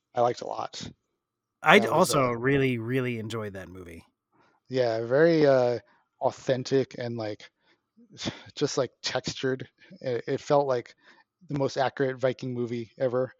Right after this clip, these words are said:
Speaker 1: <laughs>
Speaker 2: It was really grimy. I felt grimy coming out of the theater, just the way everything was shot, and it was almost constantly, like, wet and dirty.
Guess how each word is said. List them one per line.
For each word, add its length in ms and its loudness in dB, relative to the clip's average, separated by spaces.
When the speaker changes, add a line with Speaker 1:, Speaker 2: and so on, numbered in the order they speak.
Speaker 1:
<laughs> 220 -8
Speaker 2:
It 220 0
was 560 4
really 920 2
grimy. 800 -2
I 160 4
felt 340 2
grimy 680 -2
coming 320 -4
out 140 -2
of 100 -6
the 100 -8
theater, 480 -6
just 220 -4
the 80 0
way 180 0
everything 340 -2
was 120 -4
shot, 420 -6
and 160 -10
it 160 -10
was 360 -8
almost 260 0
constantly, 460 -2
like, 240 -2
wet 360 -4
and 200 -8
dirty. 480 0